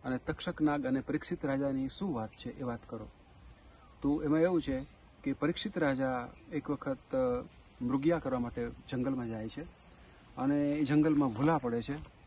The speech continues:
ઉનાળાનો સમય હશે અને અત્યંત એને તરસ લાગી હોય છે. એટલે તૃષાતુર રાજાની નજર પડે છે, એક ઋષિનો આશ્રમ હોય છે, એ ઋષિના આશ્રમમાં પોતે જાય છે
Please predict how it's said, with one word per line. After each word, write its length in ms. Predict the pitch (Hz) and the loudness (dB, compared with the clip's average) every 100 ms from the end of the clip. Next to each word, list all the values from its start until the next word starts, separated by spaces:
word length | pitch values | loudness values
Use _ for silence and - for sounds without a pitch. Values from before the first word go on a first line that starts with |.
| - - | -20 0
ઉનાળાનો 380 | 135 151 147 139 | 4 6 6 4
સમય 360 | - 151 151 123 | 4 4 4 2
હશે 200 | - 123 - - - - | -2 -6 -8 -20 -16 0
અને 140 | 254 | 2
અત્યંત 540 | 151 - 185 180 160 143 131 123 - | 2 0 0 2 0 2 2 2 0
એને 160 | 135 127 | 0 0
તરસ 360 | - 156 - | 2 0 0
લાગી 240 | 123 110 107 | -4 -2 -4
હોય 100 | 104 | -4
છે. 120 | 123 | -8
એટલે 120 | 117 | -8
તૃષાતુર 580 | - 147 - - 160 131 | -6 0 0 2 0 2
રાજાની 1080 | 123 123 127 127 - - - - - 135 170 - | 0 2 2 0 -6 -18 -20 -6 4 6 6 2
નજર 300 | 135 139 180 | 4 4 4
પડે 220 | 147 139 | 2 -2
છે, 340 | 143 147 170 135 | -2 -6 -4 -4
એક 100 | 175 | -4
ઋષિનો 300 | - 156 143 | -2 0 0
આશ્રમ 340 | 131 - 135 | -2 -2 -2
હોય 120 | 110 | -2
છે, 100 | 110 | -6
એ 140 | - 127 | -6 -4
ઋષિના 300 | 143 170 151 | -2 -2 -4
આશ્રમમાં 520 | 139 135 160 151 123 | -4 -6 0 0 0
પોતે 220 | 113 120 | -4 -6
જાય 220 | 110 113 | -4 -6
છે 120 | 107 | -8